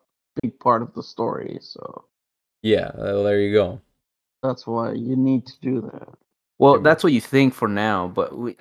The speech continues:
Speaker 3: we've definitely seen a lot of series that comes back, you know, time skip or some kind of sequel. When they introduce
Speaker 1: <laughs>
Speaker 3: characters, like, it looks like it's gonna be important. Like, remember when, um,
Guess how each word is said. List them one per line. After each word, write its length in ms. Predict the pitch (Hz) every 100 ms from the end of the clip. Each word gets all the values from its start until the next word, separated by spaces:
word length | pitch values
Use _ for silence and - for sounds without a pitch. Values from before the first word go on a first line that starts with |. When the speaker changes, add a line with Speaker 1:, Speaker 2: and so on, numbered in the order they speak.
| -
Speaker 3:
we've 120 | 131 127
definitely 280 | 147 160
seen 160 | 131 139
a 80 | 113
lot 180 | 113 113
of 80 |
series 340 | - 117 110 107
that 140 | 98 -
comes 280 | 117 110
back, 340 | 101 101 95 -
you 40 | 101
know, 140 | 90
time 340 | - 113 110
skip 400 | 110 - 107 107
or 140 | 101 90
some 160 | 104
kind 160 | 101 101
of 60 | -
sequel. 480 | 107 98 104 95 _ _ _ _
When 140 | 117 113
they 160 | 117
introduce 380 | 123 - 127 127
Speaker 1:
<laughs> 0 |
Speaker 3:
characters, 420 | 127 117 135 127
like, 120 | 113
it 40 | 107
looks 300 | 123 139 -
like 180 | 131 120
it's 200 | 110 -
gonna 180 | 127 113
be 120 | 120
important. 420 | 107 123 117 117
Like, 100 | 123
remember 400 | 143 180 185 185
when, 240 | 165 156
um, 480 | 147 135 131 120 110